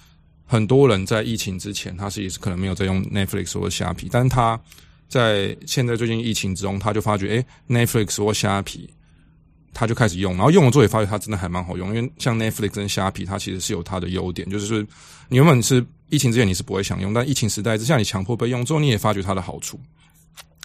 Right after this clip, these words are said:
那这时候在经济好转的时候，这些公司它就很有可能涨价。其实讲难听点，就是其实 Netflix 在今年就有开始调涨它某些地区的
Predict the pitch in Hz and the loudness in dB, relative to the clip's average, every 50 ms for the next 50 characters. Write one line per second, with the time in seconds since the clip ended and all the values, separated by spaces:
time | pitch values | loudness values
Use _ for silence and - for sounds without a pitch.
0 | - _ _ - 175 165 165 151 - - - - - - - - - - - _ | -20 _ _ 4 4 4 4 4 0 -8 -20 -20 -20 -20 -20 -20 -20 -20 -20 _
1 | _ _ _ _ - - 196 165 - 170 151 143 131 147 135 127 127 127 123 127 | _ _ _ _ 4 4 6 6 8 8 6 6 8 8 6 6 6 4 2 2
2 | 120 110 107 101 107 98 92 92 104 107 - 151 143 123 - 117 110 95 113 104 | 2 2 2 2 2 0 0 0 0 0 2 2 2 4 4 2 0 2 0 0
3 | 101 98 - 110 98 113 113 107 - 107 98 98 92 92 92 87 - 95 95 101 | 0 -2 -2 -4 -2 -2 -2 -2 0 -2 0 0 -2 -2 -4 -6 -6 -6 -6 -6
4 | 104 - - 78 - - - - - - - - - - - _ _ _ - - | -6 -8 -10 -10 -10 -10 -10 -10 -12 -14 -18 -20 -20 -20 -20 _ _ _ 2 6
5 | 151 156 180 220 - - - 120 113 113 113 120 120 147 147 117 113 120 110 123 | 8 8 8 8 6 4 4 4 6 6 4 6 6 6 6 6 4 2 2 0
6 | 120 113 - - 117 113 104 92 143 127 131 139 156 151 123 - - 110 - - | 0 0 0 0 2 2 2 2 0 -2 2 6 6 6 6 6 0 -2 -2 0
7 | 117 110 107 - - - - - - - - - _ _ _ - 143 143 147 151 | 0 0 -2 -4 -8 -16 -20 -20 -20 -20 -20 -20 _ _ _ 2 4 6 8 8
8 | 147 131 110 90 92 101 127 120 104 95 - 107 104 101 107 - - 92 95 95 | 8 8 6 6 4 4 4 4 4 4 2 0 0 0 -2 -6 -4 -4 -4 -2
9 | 101 95 98 95 104 98 101 101 90 92 92 - 101 85 110 107 95 - - 92 | -4 -4 -4 -4 -4 -2 -2 -2 -4 -4 -6 -6 -6 -6 -6 -6 -6 -8 -8 -8
10 | 92 92 | -8 -8